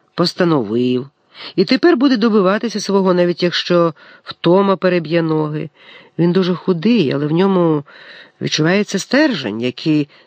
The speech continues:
не просто зігнути. Я не знаю, скільки йому років, але мені здається, що ми однолітки, а я із своїми однолітками ніколи не могла серйозно поговорити, бо вони ще,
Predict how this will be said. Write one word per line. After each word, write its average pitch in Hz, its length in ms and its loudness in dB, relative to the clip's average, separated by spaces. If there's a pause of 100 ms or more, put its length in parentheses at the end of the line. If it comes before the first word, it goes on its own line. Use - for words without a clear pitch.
не 160 120 0
просто 240 380 0
зігнути. 147 600 -4 (640)
Я 240 240 2
не 269 120 2
знаю, 247 340 2
скільки - 400 -4
йому 113 200 -2
років, 127 440 -4 (440)
але 165 180 0
мені 208 220 2
здається, 240 360 2
що - 240 0
ми 240 120 4
однолітки, 233 880 0 (760)
а 143 100 0
я 165 360 0
із 151 240 -6
своїми 160 460 -2
однолітками 151 640 -2
ніколи 143 480 0
не 143 100 0
могла 127 300 0
серйозно 127 500 -2
поговорити, 190 600 0
бо 113 140 -4
вони 123 220 -2
ще, 143 380 -4